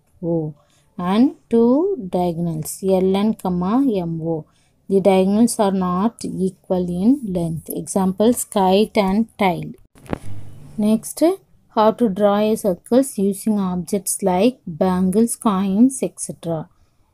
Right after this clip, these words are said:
Place a bangle or coin on a paper. Trace along its boundary till your pencil reaches the starting point.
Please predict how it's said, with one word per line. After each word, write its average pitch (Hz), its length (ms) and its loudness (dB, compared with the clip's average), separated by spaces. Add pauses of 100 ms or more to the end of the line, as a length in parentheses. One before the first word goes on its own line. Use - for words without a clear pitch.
(260)
Place 226 340 6
a 214 60 2
bangle 196 500 2
or 185 140 2
coin 196 500 0
on 180 240 -2
a 185 80 -2
paper. 190 680 -2 (380)
Trace 226 440 4
along 190 420 2
its 226 220 0
boundary 190 760 2
till 226 140 2
your 214 320 2
pencil 190 640 0
reaches 196 520 0
the 220 280 0
starting 196 600 -2
point. 170 500 -6